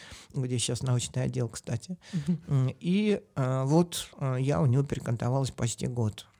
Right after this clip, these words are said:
Speaker 1: а, в, на, на должности младшего научного сотрудника. Ну, там была хорошая компания, хорошие люди. А, этот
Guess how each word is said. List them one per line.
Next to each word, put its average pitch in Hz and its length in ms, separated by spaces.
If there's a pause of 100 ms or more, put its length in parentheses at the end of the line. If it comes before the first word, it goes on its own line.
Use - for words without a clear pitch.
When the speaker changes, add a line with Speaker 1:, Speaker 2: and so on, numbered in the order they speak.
(140)
Speaker 1:
а, 113 260 (120)
в, - 600
на, 120 240
на 117 280
должности 123 480
младшего 123 400
научного 120 420
сотрудника. 117 720 (840)
Ну, 127 160
там 131 240
была 120 160
хорошая 123 420
компания, 139 680
хорошие 117 520
люди. 170 460 (140)
А, 117 340 (300)
этот - 340